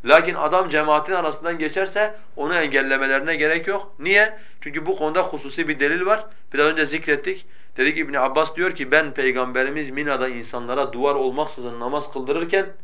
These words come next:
ben geldim, safların arasından geçtim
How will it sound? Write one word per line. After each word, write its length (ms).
ben 180
geldim, 440
safların 520
arasından 580
geçtim 460